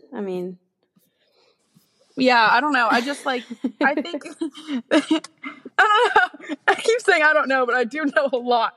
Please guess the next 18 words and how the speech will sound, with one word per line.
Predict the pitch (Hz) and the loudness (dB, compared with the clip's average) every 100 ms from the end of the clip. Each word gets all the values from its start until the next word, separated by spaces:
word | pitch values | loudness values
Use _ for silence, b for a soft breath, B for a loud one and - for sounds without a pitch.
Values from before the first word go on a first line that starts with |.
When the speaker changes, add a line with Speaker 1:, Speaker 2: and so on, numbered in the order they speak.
| 269 | -4
Speaker 2:
<laughs> | 240 | 0
Speaker 1:
You | 254 370 - | 4 4 2
know? | 311 294 - - 359 - _ _ B B B 359 B | -2 -2 -2 -2 -4 -8 _ _ B B B -6 B
I | 262 311 | 2 2
don't | 294 | 2
know, | 262 240 | 0 -2
but | 220 214 | -2 0
yeah, | 202 185 | 0 0
I | 208 | -2
definitely | 214 208 208 196 | -2 -2 -4 -4
am | 190 | -4
an | 190 | -4
expert | 180 - - - | -6 -8 -6 -6
on | 113 | -4
this. | 415 - - | -4 -2 0
Speaker 2:
I | 466 | 2
don't | 554 554 | 2 2
know, | 508 | 2